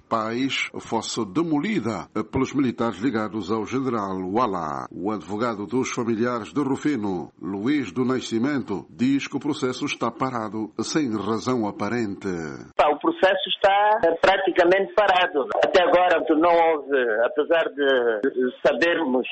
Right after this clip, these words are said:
Speaker 2: que já foram ouvidos, portanto, quatro, quatro militares, mas nenhum deles ainda foi constituído arguido.
Speaker 1: O causídico reputa que a morosidade que leva o processo é normal.
Speaker 2: Depois de constituído o arguido, o processo também não pode durar mais de três meses.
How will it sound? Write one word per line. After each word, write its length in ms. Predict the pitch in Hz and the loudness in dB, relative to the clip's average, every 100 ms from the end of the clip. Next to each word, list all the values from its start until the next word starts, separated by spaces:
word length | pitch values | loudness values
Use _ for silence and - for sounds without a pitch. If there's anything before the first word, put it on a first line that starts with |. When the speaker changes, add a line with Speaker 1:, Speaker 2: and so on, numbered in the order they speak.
| - - | -2 2
Speaker 2:
que 100 | 127 | 4
já 140 | 165 - | 4 4
foram 220 | 165 147 | 4 4
ouvidos, 260 | 123 160 170 | 4 2 2
portanto, 240 | 127 123 - | 2 2 2
quatro, 920 | 143 143 143 123 120 110 104 101 95 - | 4 4 2 4 4 4 4 2 0 -2
quatro 300 | - 156 147 | 0 0 2
militares, 500 | 131 131 127 127 139 - | 0 0 2 2 2 0
mas 260 | 131 143 | 2 2
nenhum 420 | 135 160 175 190 165 | 4 4 4 4 4
deles 380 | 165 180 180 - | 4 2 0 2
ainda 360 | 135 165 190 170 | 4 4 4 2
foi 160 | - 185 | 2 2
constituído 720 | 175 170 165 - 349 - - | 2 2 2 2 2 4 4
arguido. 440 | - 214 - - 127 | 4 4 2 0 -4
Speaker 1:
O 460 | 98 95 95 95 90 | -2 0 0 0 0
causídico 580 | 107 98 139 127 - | -2 0 0 0 -2
reputa 680 | 120 117 - 165 196 - 127 | -2 -2 -2 -2 -4 -2 -4
que 180 | - 120 | -2 -2
a 100 | 113 | -2
morosidade 720 | 101 214 208 131 147 151 139 | 0 -2 0 0 0 -2 -2
que 80 | 139 | 0
leva 220 | 120 104 | 0 -2
o 60 | 127 | -4
processo 680 | 143 - 117 107 113 101 107 | -4 -2 -2 -2 -4 -4 -2
é 160 | 135 104 | -4 -2
normal. 840 | 101 104 120 110 175 156 135 123 | -4 0 0 0 -4 -8 -10 -2
Speaker 2:
Depois 360 | 311 - 208 - | 0 4 4 2
de 80 | |
constituído 720 | - - - - 180 170 156 | 2 2 2 2 2 2 4
o 120 | 143 131 | 4 4
arguido, 600 | 139 131 127 117 131 180 | 2 0 0 0 0 -2
o 40 | |
processo 300 | 175 165 196 | 0 2 2
também 220 | 202 180 185 | 2 2 2
não 140 | 180 | 2
pode 280 | 175 170 156 | 2 2 2
durar 400 | 156 156 156 160 | 0 2 2 0
mais 300 | 156 160 147 | 0 0 -2
de 80 | - | -8
três 280 | - 139 139 | -2 0 0
meses. 320 | 180 180 - | 0 0 0